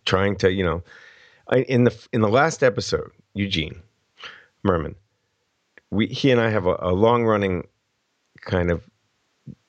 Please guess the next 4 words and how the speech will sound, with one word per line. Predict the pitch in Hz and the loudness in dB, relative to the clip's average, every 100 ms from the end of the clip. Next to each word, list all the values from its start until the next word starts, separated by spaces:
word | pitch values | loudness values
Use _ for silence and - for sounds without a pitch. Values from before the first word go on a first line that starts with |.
| - | -4
uh, | 87 60 57 62 | -2 -2 -4 -6
jocular | - 117 120 123 101 95 85 _ | 0 0 2 0 4 2 0 _
argument | 98 98 90 82 80 | -2 0 -2 -2 -2
about | 78 82 78 | 0 0 0